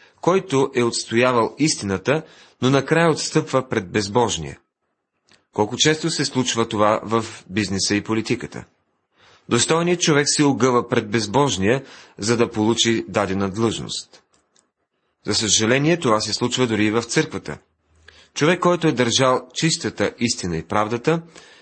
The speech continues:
започва да прави компромиси. Това е тъжната реалност днес. Все едно, като сте жадни да намерите извор, покрит с мръсна пяна. Това е силен стих. Не е добре да се яде много мед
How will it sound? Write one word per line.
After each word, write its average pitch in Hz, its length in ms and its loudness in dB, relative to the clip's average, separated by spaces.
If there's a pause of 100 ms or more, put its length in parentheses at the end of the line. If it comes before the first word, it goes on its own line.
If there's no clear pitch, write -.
(120)
започва 131 580 2
да 120 140 2
прави 95 340 -2
компромиси. 123 680 -2 (1080)
Това 110 220 2
е 98 120 -6
тъжната 139 460 0
реалност 95 380 0
днес. 101 180 -2 (1300)
Все 156 220 2
едно, 175 240 2
като 113 360 -4 (140)
сте - 320 -6
жадни 131 440 0
да 123 120 0
намерите 120 460 0
извор, 135 480 0
покрит 139 400 0
с - 220 -2
мръсна 107 380 0
пяна. 82 360 -2 (1600)
Това 87 180 -2
е 80 60 0
силен 107 300 0
стих. - 380 -10 (1200)
Не 131 120 2
е 190 80 2
добре 180 320 2
да 151 120 2
се 139 140 2
яде 139 240 2
много 151 340 2
мед 135 440 -2